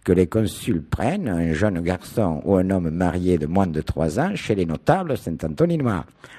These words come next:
On allait chercher des gens des classes pauvres. Alors, vous comprenez qu'ils ne sont pas fous, ceux-là non plus. Très vite, cette levée, qui au début était volontaire,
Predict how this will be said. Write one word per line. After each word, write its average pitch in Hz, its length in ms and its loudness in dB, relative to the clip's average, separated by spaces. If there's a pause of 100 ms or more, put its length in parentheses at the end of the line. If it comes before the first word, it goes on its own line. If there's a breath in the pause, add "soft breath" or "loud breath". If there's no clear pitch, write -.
(140 loud breath)
On 120 100 2
allait 117 180 4
chercher 101 400 -2
des 131 140 2
gens 117 200 0
des 104 180 -6
classes - 360 -2 (120)
pauvres. 71 420 2 (640 loud breath)
Alors, 104 220 4
vous 87 80 2
comprenez 92 420 2
qu'ils 92 320 -2
ne - 60 -16
sont 98 100 -2
pas 110 140 2
fous, - 180 0
ceux-là 78 240 -2
non 71 160 -4
plus. 65 240 -6 (460 loud breath)
Très 104 200 4
vite, 165 380 0
cette 101 300 0
levée, 147 400 4
qui 127 160 4
au 107 60 6
début 98 300 4
était 80 220 2
volontaire, 123 720 2